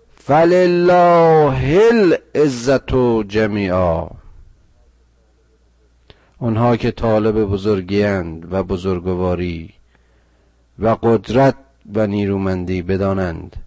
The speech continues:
که جمع همه قدرت‌ها برای خداست،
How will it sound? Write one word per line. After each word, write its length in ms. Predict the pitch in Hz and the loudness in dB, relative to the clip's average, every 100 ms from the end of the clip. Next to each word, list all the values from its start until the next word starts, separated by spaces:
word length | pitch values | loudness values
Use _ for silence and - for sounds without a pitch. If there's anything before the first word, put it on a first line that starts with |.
| _ _ _ _ _ _ _ _ _ _ _ | _ _ _ _ _ _ _ _ _ _ _
که 140 | - | -10
جمع 480 | 104 101 135 143 - | -8 -2 0 -2 -4
همه 720 | 110 - - 110 113 147 151 123 | -8 -8 -8 -4 -2 0 0 0
قدرت‌ها 960 | 110 98 107 92 - 110 104 85 82 - _ | -2 -4 -4 -4 -4 -4 -2 -4 -8 -16 _
برای 380 | 92 92 92 85 | -4 -2 -2 -2
خداست، 920 | 82 80 87 92 85 82 - - | -6 -6 -4 -4 -6 -12 -16 -18